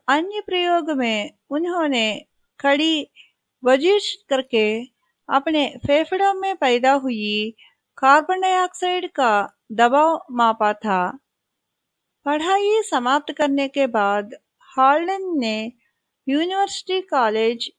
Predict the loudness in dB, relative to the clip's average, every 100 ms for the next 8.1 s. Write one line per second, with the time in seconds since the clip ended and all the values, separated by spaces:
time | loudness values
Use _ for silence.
0 | _ _ -2 0 0 -2 -2 -2 -2 -2
1 | -6 -10 _ _ _ _ -2 0 2 -2
2 | -4 -4 -4 -2 -2 -2 -6 -2 0 2
3 | 2 0 -2 -8 _ _ _ _ _ -14
4 | -6 -2 0 0 -2 -2 -2 -2 -4 -6
5 | -6 -4 -2 -2 -6 _ _ _ _ _
6 | _ -2 2 2 2 2 2 -2 -10 _
7 | _ _ -6 -4 -2 -2 -4 0 0 0
8 | -4